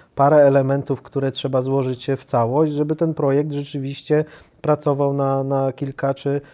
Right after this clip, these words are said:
y, kilkanaście, kilkanaście czy nawet kilkadziesiąt lat, o których, o których s-, wspomnieliśmy. Więc tutaj, y, czy, czy kwestia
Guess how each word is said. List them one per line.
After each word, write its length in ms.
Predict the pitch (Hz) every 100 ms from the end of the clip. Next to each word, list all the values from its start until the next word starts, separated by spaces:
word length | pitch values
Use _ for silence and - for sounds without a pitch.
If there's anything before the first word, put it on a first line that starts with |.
| _ -
y, 320 | 135 135 139
kilkanaście, 840 | 135 135 143 143 143 - - 147 135
kilkanaście 600 | 147 139 139 139 - 143
czy 120 | -
nawet 200 | 143 139
kilkadziesiąt 560 | - - 143 143 165 160
lat, 260 | 165 170
o 180 | 123 113
których, 340 | - 123 113 - - - -
o 60 | 131
których 300 | - 127 -
s-, 180 | - 135 120
wspomnieliśmy. 760 | - - 117 107 101 - 113
Więc 220 | 113 120
tutaj, 320 | - 151 156 156 - - -
y, 140 | 139 139
czy, 260 | - 139
czy 300 | 127 139 127 123
kwestia 560 | 139 127 - 127 117